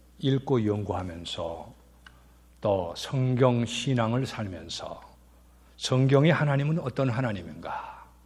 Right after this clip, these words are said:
다음과 같이 세 가지로 요약하게 되었습니다. 오늘 저녁에 성경의 하나님을 여러 가지로 말씀드릴 수 있지만 세 가지만 살펴보겠습니다. 첫째로,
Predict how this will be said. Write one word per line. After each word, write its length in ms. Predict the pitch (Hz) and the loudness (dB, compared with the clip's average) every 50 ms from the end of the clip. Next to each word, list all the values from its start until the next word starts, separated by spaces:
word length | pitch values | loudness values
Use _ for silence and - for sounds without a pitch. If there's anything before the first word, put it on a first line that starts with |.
| - - - _ _ _ - - _ _ _ _ _ - - - | -20 -20 -20 _ _ _ -20 -20 _ _ _ _ _ -20 -16 -8
다음과 360 | - 101 104 101 101 95 95 | -4 -4 -2 -2 0 -2 -2
같이 160 | 90 - 98 | -2 -2 -4
세 300 | - - - 135 127 120 | -4 -2 -2 0 0 2
가지로 840 | 107 110 104 95 95 92 87 85 90 98 113 147 180 185 - - - - - - - - - | 4 4 2 2 0 -6 -6 -4 0 2 2 2 2 -2 -8 -16 -20 -20 -20 -20 -14 -8 -4
요약하게 440 | 101 98 92 87 - 101 87 92 87 | -2 -2 -2 -2 -4 -4 -4 -4 -6
되었습니다. 680 | 95 90 85 82 - - 87 80 76 80 - - - - - - _ _ _ _ - | -8 -8 -8 -8 -10 -10 -12 -14 -16 -18 -18 -18 -20 -20 -20 -20 _ _ _ _ -18
오늘 200 | - 104 95 92 | -14 -12 -12 -10
저녁에 600 | - - 92 90 92 92 - 85 95 120 156 170 - - - - - - - - - - - - | -10 -10 -8 -8 -8 -8 -6 -2 0 0 0 -2 -6 -16 -20 -20 -20 -20 -20 -20 -20 -20 -20 -12
성경의 460 | - - 127 120 110 95 98 98 98 | -8 -6 -4 -4 -2 -2 -2 -4 -4
하나님을 440 | 92 110 104 95 101 98 101 101 95 | -4 -4 -4 -4 -4 -6 -6 -6 -4
여러 220 | 101 101 104 104 | -4 -2 -2 0
가지로 320 | 101 107 104 120 120 120 113 | 0 0 2 4 2 4 4
말씀드릴 500 | 110 110 110 - - 127 110 120 123 113 | 4 4 2 2 0 -2 0 0 0 0
수 120 | - 123 | -2 -4
있지만 440 | 107 - - 123 135 139 98 - - - - - - - - - - - _ - | -6 -4 -4 -2 -2 -2 -4 -6 -12 -18 -20 -20 -20 -20 -20 -20 -20 -20 _ -14
세 300 | - - - 117 104 95 | -12 -6 -4 -4 -2 -2
가지만 580 | 95 87 85 98 92 92 87 98 131 180 185 - - - - - - - | -2 -4 -4 -6 -6 -6 -4 -2 -2 -4 -4 -6 -12 -20 -20 -20 -20 -20
살펴보겠습니다. 960 | - - - 98 - - 87 80 85 82 85 - - - 95 85 - - - - - - - _ - - - _ _ - - - - - - - - _ _ _ - - - - - - - | -16 -12 -12 -10 -10 -10 -12 -12 -12 -14 -14 -14 -14 -16 -18 -20 -20 -20 -20 -20 -20 -20 -20 _ -20 -20 -20 _ _ -20 -20 -20 -20 -20 -20 -20 -20 _ _ _ -20 -20 -20 -20 -12 -4 -2
첫째로, 460 | 117 - 160 165 151 92 - - - | 0 2 4 4 4 2 0 -4 -14